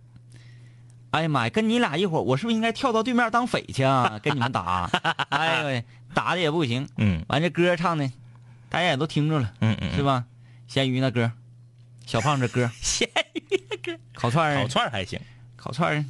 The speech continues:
Speaker 2: 烤串儿还行，
Speaker 1: 仗着
Speaker 2: 但是烤串儿虚报年龄啊。
Speaker 1: 对，仗着自己年轻。
Speaker 2: 虚报年龄。
Speaker 1: 你这是，哎呀，天天跟我们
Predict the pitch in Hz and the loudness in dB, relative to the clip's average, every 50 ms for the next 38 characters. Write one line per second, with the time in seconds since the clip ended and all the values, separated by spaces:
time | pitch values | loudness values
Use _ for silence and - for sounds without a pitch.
0 | - - - - - 101 170 156 113 90 - - - - 247 269 277 254 - - | -10 -16 -6 -4 -2 0 0 -2 -2 -4 -8 -4 -2 -2 -2 0 -2 -6 -4 -2
1 | 107 202 - 214 247 240 185 - - 220 233 240 285 254 139 92 104 151 160 104 | -4 -2 0 0 0 0 0 -2 -2 -4 0 2 2 2 2 0 -2 -4 -4 -4
2 | 98 143 151 139 123 - 165 147 139 135 139 127 117 120 127 131 127 127 123 127 | -4 -2 -2 0 2 2 0 0 0 0 -2 0 0 0 0 0 0 0 -2 -2
3 | - - 160 185 180 117 98 110 120 104 - - - - - - - - 95 101 | -2 0 2 2 2 2 0 -2 -6 -8 -10 -14 -20 -20 -20 -16 -4 0 0 2
4 | 120 139 160 160 - - - - - - - 110 113 110 98 92 87 - - 135 | 2 2 2 0 -2 -4 -8 -20 -16 -4 0 0 2 2 2 0 -2 -2 0 0
5 | 135 131 131 123 110 135 135 127 104 92 90 98 104 113 113 | 2 2 2 0 0 0 0 2 2 2 2 2 2 2 0